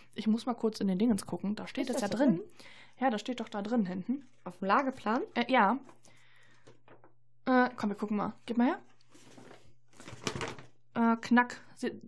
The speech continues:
Speaker 1: also ich muss wirklich sagen, ne, ich bin ein bisschen begeistert von diesem Plan vom Deichbrand, weil das ist ein sehr schönes Material. Muss ich mal kurz, ähm, da ist die Electric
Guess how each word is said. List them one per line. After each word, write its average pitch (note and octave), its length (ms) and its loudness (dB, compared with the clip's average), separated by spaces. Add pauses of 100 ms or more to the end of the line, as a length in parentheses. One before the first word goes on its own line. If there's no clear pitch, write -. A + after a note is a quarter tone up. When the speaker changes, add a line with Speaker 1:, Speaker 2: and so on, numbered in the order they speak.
(120)
Speaker 1:
also A3+ 160 0
ich A#3+ 100 0
muss F#4 180 6
wirklich E4+ 220 2
sagen, A#3 300 8
ne, A#3 120 6
ich B3+ 120 0
bin A#3+ 100 0
ein A3+ 80 4
bisschen A3+ 240 -2
begeistert G#3 500 0 (360)
von A#3 240 6
diesem G#3+ 480 4
Plan G#3+ 380 6
vom D#4 180 0
Deichbrand, C4+ 560 4
weil A#3 140 4
das A#3 180 -2
ist - 100 -4
ein A#3+ 80 2
sehr A#3 120 4
schönes A3 240 2
Material. G#3 500 0 (960)
Muss - 140 -10
ich - 60 -8
mal - 100 -4
kurz, - 320 -12
ähm, C#4+ 680 -2
da A3+ 120 2
ist A#3 120 -4
die - 40 -4
Electric C#4 440 -4